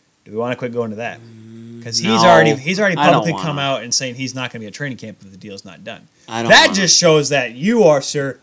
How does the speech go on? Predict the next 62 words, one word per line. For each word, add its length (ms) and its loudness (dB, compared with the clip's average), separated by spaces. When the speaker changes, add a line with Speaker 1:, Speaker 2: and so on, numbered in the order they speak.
Speaker 1:
are 160 -18
a 60 -20
turd. 360 2
Speaker 2:
I 140 -6
don't 120 -6
wanna 200 -10
talk 240 -18
about 240 -20
Nurse. 360 -20
Speaker 1:
At 100 -6
least 220 4
William 200 4
Nylander 280 2
Speaker 2:
I 140 10
Speaker 1:
kinda 100 8
Speaker 2:
got, 140 8
Speaker 1:
kept 120 2
Speaker 2:
I 120 8
Speaker 1:
it 60 4
Speaker 2:
got, 100 8
Speaker 1:
quiet 220 6
for 80 -12
the 80 -10
most 280 -12
part. 260 -6
Speaker 2:
I 140 6
got 200 6
more 280 2
than 160 -6
two 220 0
coats 320 -4
of 60 -20
paint 280 -4
and 320 -10
seventeen 640 -6
cents 420 -6
more 360 -16
on 360 -16
Mister 280 -12
Nurse. 500 -16
So 80 -2
I 60 2
Speaker 1:
Darnell 220 4
Speaker 2:
don't 60 2
wanna, 160 4
Speaker 1:
Nurse 100 0
Speaker 2:
I 20 4
don't 100 6
wanna 180 2
Speaker 1:
is 40 -2
Speaker 2:
get 160 0
into 60 -6
Speaker 1:
an 60 -14
Speaker 2:
him. 240 -18
Speaker 1:
overrated 640 4
defenseman 520 -14
Speaker 2:
Correct 320 -2
Speaker 1:
on 20 -14
a 40 -14
Speaker 2:
move. 100 -12
Speaker 1:
garbage 480 2
team. 220 -16